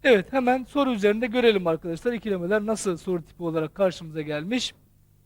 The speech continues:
Aşağıdaki cümlelerde geçen ikilemelerden hangisini oluşturan sözcükler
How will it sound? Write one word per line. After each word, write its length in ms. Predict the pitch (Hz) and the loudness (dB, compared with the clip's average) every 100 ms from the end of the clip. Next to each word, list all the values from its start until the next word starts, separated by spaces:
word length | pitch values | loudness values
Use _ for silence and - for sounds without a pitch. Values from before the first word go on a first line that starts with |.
| _ _ _ _ _ _ - _ _ _ _ _ _ - | _ _ _ _ _ _ -20 _ _ _ _ _ _ 2
Aşağıdaki 440 | 220 277 277 254 | 4 4 2 0
cümlelerde 460 | 254 254 254 254 262 | -4 4 6 6 2
geçen 260 | 254 269 | 0 -2
ikilemelerden 720 | 247 240 247 233 226 208 180 | -2 -2 0 4 4 4 0
hangisini 680 | 185 - 285 285 247 254 233 | -2 0 0 0 -4 -2 -2
oluşturan 520 | 202 196 180 - 175 | 0 -4 -6 -4 -4
sözcükler 720 | 175 254 247 185 - 180 233 | -2 0 0 -2 2 6 6